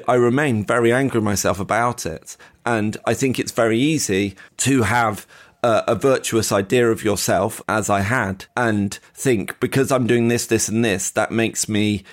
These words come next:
immune from prosecution about this, this and this." And actually,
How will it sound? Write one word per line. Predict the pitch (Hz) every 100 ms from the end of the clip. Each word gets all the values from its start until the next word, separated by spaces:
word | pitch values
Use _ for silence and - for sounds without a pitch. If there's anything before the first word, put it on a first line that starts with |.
| -
immune | - 117 117 135 123 117
from | - 110 110
prosecution | - 117 113 - 123 135 - 107 98 95 - -
about | 117 110 104 113
this, | 117 -
this | 117 -
and | 107 120
this." | 104 95 - -
And | 117
actually, | 127 - - 104 98 104